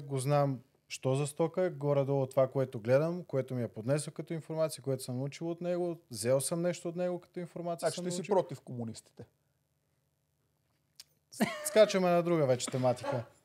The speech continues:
Speaker 1: Това е едно от нещата, които Чефо твърде грубо скача, но това си е негова гледна точка и той
Speaker 2: Съгласен
Speaker 1: си я
Speaker 2: съм, да.
Speaker 1: защитава. Всеки си има право на мнение. Не съм против никой.
Speaker 2: Но си за Чефо.
Speaker 1: Но съм за Чефо.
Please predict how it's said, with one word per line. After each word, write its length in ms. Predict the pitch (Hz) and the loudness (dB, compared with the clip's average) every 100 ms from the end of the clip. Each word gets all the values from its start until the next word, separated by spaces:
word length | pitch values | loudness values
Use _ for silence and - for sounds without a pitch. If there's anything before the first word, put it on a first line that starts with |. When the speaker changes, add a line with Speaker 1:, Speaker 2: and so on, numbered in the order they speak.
| _ _ _ _ _ _ | _ _ _ _ _ _
Speaker 1:
Това 120 | 190 | 6
е 40 | |
едно 120 | 190 196 | 8 8
от 120 | 185 | 6
нещата, 360 | 160 175 165 | 4 4 4
които 580 | 147 143 139 131 120 113 67 - _ _ _ _ _ _ _ _ _ - | -2 -2 0 0 -2 -4 -10 -16 _ _ _ _ _ _ _ _ _ -10
Чефо 280 | - 120 123 | -6 -6 -6
твърде 380 | - 113 101 90 _ _ _ 113 | -6 -6 -6 -12 _ _ _ -14
грубо 260 | 104 123 | -10 -8
скача, 440 | 139 185 190 226 262 - _ _ _ - | -4 0 0 -2 -10 -14 _ _ _ -12
но 100 | 190 | -6
това 180 | - 165 | 2 2
си 140 | - | 2
е 60 | 139 | -2
негова 400 | 135 123 117 113 | -2 -2 -4 -6
гледна 360 | 107 117 117 | -6 -8 -6
точка 240 | 113 165 - | -8 -8 -8
и 100 | 180 | -6
той 200 | - 165 | -2 -2
Speaker 2:
Съгласен 80 | - | 0
Speaker 1:
си 60 | |
я 20 | |
Speaker 2:
съм, 60 | 165 | -2
да. 60 | 180 | -2
Speaker 1:
защитава. 500 | 143 147 156 139 113 | -2 -2 0 0 0
Всеки 300 | - 151 - | -4 -8 -8
си 100 | 147 | -10
има 160 | 156 | -8
право 260 | 156 160 151 | -4 -2 -2
на 80 | 147 | -2
мнение. 320 | 135 120 98 _ _ _ - | -4 -4 -8 _ _ _ -12
Не 80 | 143 | -8
съм 300 | - 160 139 123 _ - | -4 -4 -6 -10 _ -14
против 400 | 110 - 107 _ | -14 -12 -16 _
никой. 440 | 139 170 - 220 240 _ _ _ _ _ _ _ _ | -6 -6 -6 -8 -8 _ _ _ _ _ _ _ _
Speaker 2:
Но 160 | 185 175 | -6 -4
си 140 | 214 | -4
за 160 | 185 185 | 0 0
Чефо. 320 | - 104 - _ - - _ _ | 0 -6 -6 _ -20 -20 _ _
Speaker 1:
Но 120 | 156 | -4
съм 200 | 160 180 | -2 0
за 80 | 156 | -2
Чефо. 340 | 147 120 - | -2 -2 -4